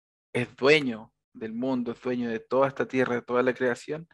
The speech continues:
Él establece cómo la tierra va a ser usada. Él es quien, por así decirlo, dirige el barco. Así que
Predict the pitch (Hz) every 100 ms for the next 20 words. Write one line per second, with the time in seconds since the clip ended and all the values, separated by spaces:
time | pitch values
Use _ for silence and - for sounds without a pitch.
0 | - - - - 143 165 165 139 123 127
1 | 143 180 - 139 - _ _ - 131 131
2 | 123 147 147 127 110 - 110 - 107 101
3 | 107 123 120 - 117 - - 110 113 113
4 | - - 131 127 117 117 - - - -
5 | 117 131 131 113 - 139 - - - -
6 | _ _ _ - - - - - - 139
7 | 123 127 117